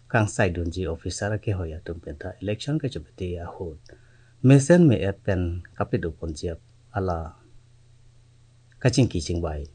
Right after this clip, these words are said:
padu pon po. Thang thang ni bhai kriner cap arni ke state ar lo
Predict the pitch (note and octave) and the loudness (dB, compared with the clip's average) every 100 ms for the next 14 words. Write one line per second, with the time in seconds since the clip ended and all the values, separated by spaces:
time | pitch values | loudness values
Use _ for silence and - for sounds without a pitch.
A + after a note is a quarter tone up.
0 | - G#2 E2+ D#2+ - - - - - - | -4 -2 -2 -4 -10 -8 -8 -10 -20 -20
1 | - - - - _ _ - - - - | -20 -20 -20 -20 _ _ -20 -20 -20 -20
2 | _ _ _ _ _ - - _ _ _ | _ _ _ _ _ -20 -20 _ _ _
3 | _ _ - _ _ _ - D#3 D3+ F3 | _ _ -20 _ _ _ 2 6 8 8
4 | G3+ D#3+ A#2+ G#2 A#2+ C#3 A2+ - G2 F#2 | 6 6 6 2 4 4 2 0 -2 -2
5 | G2 A2 G#2+ - F2 D#2+ - - C#3+ D3+ | 0 2 0 0 -4 -4 -6 0 0 2
6 | G#2+ F2 F2+ | -2 -2 -4